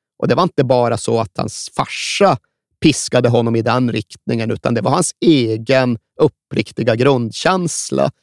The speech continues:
att det är klart att jag ska bli läkare, för det är på riktigt.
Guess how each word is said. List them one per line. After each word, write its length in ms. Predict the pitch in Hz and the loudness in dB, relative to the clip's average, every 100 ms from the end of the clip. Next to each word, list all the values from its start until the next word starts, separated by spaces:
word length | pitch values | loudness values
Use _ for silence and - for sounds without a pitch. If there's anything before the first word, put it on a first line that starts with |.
| _ | _
att 120 | - - | -6 0
det 60 | |
är 60 | 147 | 0
klart 360 | - 131 123 - - - _ | 2 2 2 -2 -20 -20 _
att 140 | - - | -6 -4
jag 80 | - | -2
ska 100 | - | 0
bli 140 | 117 | 2
läkare, 800 | 131 139 104 _ - 185 123 147 _ _ _ | 2 2 -2 _ 0 2 2 0 _ _ _
för 80 | - | 0
det 100 | 139 | 4
är 80 | 123 | 2
på 160 | - 139 | 2 0
riktigt. 640 | 151 _ - _ 196 123 | 0 _ -20 _ -2 -2